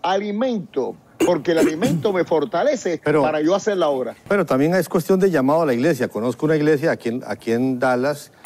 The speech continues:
Speaker 2: donde es, es muy evangelística y todo, todo, todo, todo el año lo enfoquen a, lo enfocan hacia el evangelismo.
Speaker 1: Claro.
Speaker 2: Entonces ellos entienden
Speaker 1: Sí.
Speaker 2: que, ellos entienden que mucha gente va a venir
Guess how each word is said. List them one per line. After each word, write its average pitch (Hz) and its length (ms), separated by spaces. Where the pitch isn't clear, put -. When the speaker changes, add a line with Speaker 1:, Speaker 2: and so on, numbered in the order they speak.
Speaker 2:
donde 107 600
es, - 260
es 139 240
muy 170 260
evangelística 110 840
y 131 80
todo, 233 460
todo, 208 300
todo, 202 320
todo 185 240
el 175 80
año 170 300
lo 147 100
enfoquen 143 520
a, 117 280
lo 120 140
enfocan 135 380
hacia 113 240
el 107 60
evangelismo. 101 640
Speaker 1:
Claro. 147 300
Speaker 2:
Entonces 135 320
ellos 180 160
entienden 156 840
Speaker 1:
Sí. - 520
Speaker 2:
que, 131 260
ellos 156 160
entienden 180 420
que 143 140
mucha 156 300
gente 185 300
va 131 200
a 139 40
venir 156 460